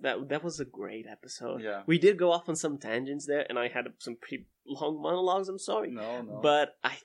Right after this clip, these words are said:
Speaker 1: think this was very important.
Speaker 2: Yeah. And I also remarked that sharing Machado's work with anyone,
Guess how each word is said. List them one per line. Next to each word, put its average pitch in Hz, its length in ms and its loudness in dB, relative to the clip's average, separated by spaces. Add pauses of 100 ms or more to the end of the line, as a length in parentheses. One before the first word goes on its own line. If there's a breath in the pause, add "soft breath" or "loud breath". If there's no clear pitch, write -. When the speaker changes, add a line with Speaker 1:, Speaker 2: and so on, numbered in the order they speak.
(120)
Speaker 1:
think 151 220 0 (160)
this 143 340 -4
was 127 380 -8 (260)
very 127 460 0
important. 120 520 -8 (200)
Speaker 2:
Yeah. 95 220 -12 (500)
And 101 200 -18 (220)
I 101 380 -8
also 104 400 -14 (100)
remarked 104 520 -12
that 101 220 -8 (500)
sharing 110 580 -10
Machado's 104 580 -12
work 104 280 -12 (200)
with 98 220 -14 (640)
anyone, 104 500 -14